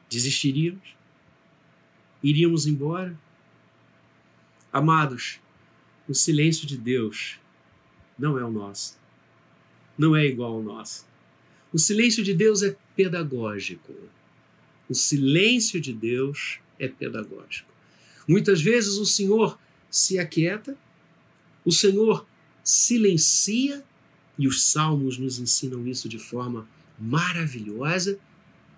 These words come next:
para nos ensinar coisas. O que que ele ensinou àquela mulher? A primeira e grande,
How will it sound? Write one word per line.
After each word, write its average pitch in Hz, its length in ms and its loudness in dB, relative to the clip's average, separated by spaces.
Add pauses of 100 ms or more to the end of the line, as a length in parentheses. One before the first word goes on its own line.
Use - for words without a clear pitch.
(240)
para 139 220 -2
nos 143 180 0
ensinar 151 640 -2
coisas. - 560 -16 (840)
O 113 80 -6
que 247 140 2
que 226 100 0
ele 202 120 -2
ensinou 165 440 0
àquela 147 300 -6
mulher? 104 400 -10 (1500)
A 131 60 -6
primeira 143 640 0
e 131 160 -6 (200)
grande, 143 680 0